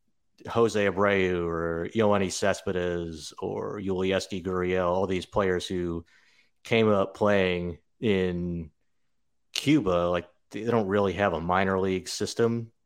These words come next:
there, right? I mean, they have their, their junior leagues, they're eighteen and under, sixteen, fifteen under leagues. Uh, there is a twenty-three and under league there too, but, like, for the most part, you're, you're going to Serie Nacional and you're just playing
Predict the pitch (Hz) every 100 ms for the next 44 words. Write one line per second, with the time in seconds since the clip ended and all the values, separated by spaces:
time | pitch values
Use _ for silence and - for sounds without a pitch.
0 | _ 135 139 135 - _ _ _ _ _
1 | _ 117 120 123 98 92 92 85 - 98
2 | 101 95 90 85 90 85 87 110 107 87
3 | 123 113 104 101 98 98 92 95 98 101
4 | 92 92 90 90 90 87 - 101 - 92
5 | 87 95 - 95 90 87 90 90 90 87
6 | 85 87 - _ _ _ _ - 101 -
7 | 117 117 101 - 110 104 92 - 95 92
8 | 90 87 85 - _ _ _ _ _ 113
9 | 98 90 87 85 95 90 82 92 87 87
10 | 82 - - 123 107 85 85 85 _ -
11 | - - 107 90 90 98 - 95 90 85
12 | 85 104 90 101 95 87 87 107 92 87
13 | 87 85 - 101 90 87 90 - 90 90
14 | 87 85 85 85 80 - 95 85 82 80
15 | 80